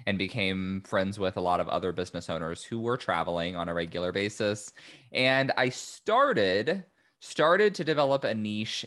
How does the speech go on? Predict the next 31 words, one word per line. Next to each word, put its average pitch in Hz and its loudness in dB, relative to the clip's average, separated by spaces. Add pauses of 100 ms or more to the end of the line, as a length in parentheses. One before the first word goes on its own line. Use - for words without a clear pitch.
(100)
in 95 -2
that 80 -2
space. - -6
Now, 104 0
I 107 2
never 151 0
got 170 0
super 127 -4
far 104 4
into 98 -2
the 92 -8
niche. 92 -6
I 90 -2
decided, 90 -4 (120)
um, 78 -2 (160)
it 104 0
wasn't 104 -2 (420)
the 110 2
route 104 4
I 104 2
wanted 101 2
to 104 -2
put, 101 0
like, 95 -2
a 98 -4
hundred 98 -2
percent 107 -4
of 90 -2
my 85 -2
energy 85 -4
into. 117 0